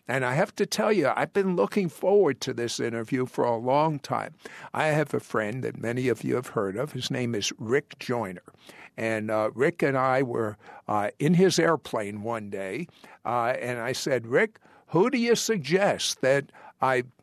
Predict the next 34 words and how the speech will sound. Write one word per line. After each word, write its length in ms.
interview 520
on 140
my 180
show?" 540
And 300
without 400
blinking 520
an 160
eye, 420
he 160
told 380
me 200
about 500
Alice 420
Cresswell, 840
and 320
she's 400
from, 480
uh, 300
U 180
K, 360
United 580
Kingdom, 500
Chester, 640
and, 320
uh, 220
sh-, 160
he 180
said, 380
"And 160
I'll 80
tell 220
you 160
what, 360